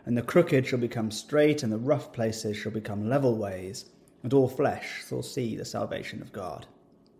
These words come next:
And he said therefore to the crowds that came out to be baptized by him, "You brood of vipers,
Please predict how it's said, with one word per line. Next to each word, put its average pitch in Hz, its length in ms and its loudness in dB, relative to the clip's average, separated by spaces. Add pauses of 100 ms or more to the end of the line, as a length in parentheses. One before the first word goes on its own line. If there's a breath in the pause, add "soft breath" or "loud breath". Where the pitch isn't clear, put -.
(200)
And 143 80 2
he 139 60 4
said 143 180 0
therefore 165 320 4
to - 80 -10
the 120 60 -2
crowds 127 560 -2 (320 loud breath)
that - 80 -8
came 160 260 2
out 170 280 4
to 139 60 -4
be 127 100 -2
baptized 107 680 -4
by 107 140 -6
him, 110 240 -8 (400)
"You 165 140 0
brood 233 360 2
of 170 160 4
vipers, 139 680 -6